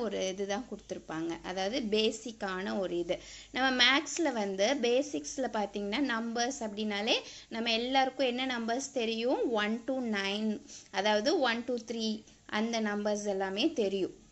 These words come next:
So ஒன்லேருந்து உங்களுக்கு தெரிஞ்ச numbers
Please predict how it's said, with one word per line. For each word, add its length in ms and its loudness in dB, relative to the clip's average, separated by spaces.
So 100 -2
ஒன்லேருந்து 640 2
உங்களுக்கு 400 4
தெரிஞ்ச 320 0
numbers 460 0